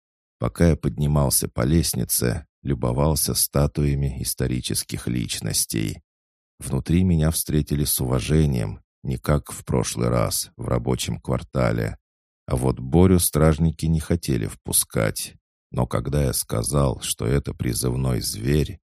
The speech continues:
все возражения сразу исчезли. Нас проводили в книжный зал. Он был раз в пять больше того, что я посетил в рабочем квартале.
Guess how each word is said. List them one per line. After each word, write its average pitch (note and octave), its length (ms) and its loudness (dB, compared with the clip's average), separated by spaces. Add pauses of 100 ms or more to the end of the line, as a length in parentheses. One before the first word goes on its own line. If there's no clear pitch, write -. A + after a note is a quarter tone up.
(120)
все - 260 -2
возражения D2 840 0
сразу A1+ 520 0 (100)
исчезли. A#1 840 -2 (640)
Нас F2+ 240 2
проводили D#2 560 0
в - 100 -8
книжный B1+ 500 -4
зал. A1+ 600 -2 (420)
Он E2+ 220 4
был D#2+ 240 6
раз D#2+ 280 4
в - 140 -10
пять D#2 300 4
больше B1 460 -2
того, C2 500 0
что - 220 -6
я C#2+ 220 0
посетил C2+ 680 -2
в B1 80 -6
рабочем A#1 560 0
квартале. A1+ 840 -2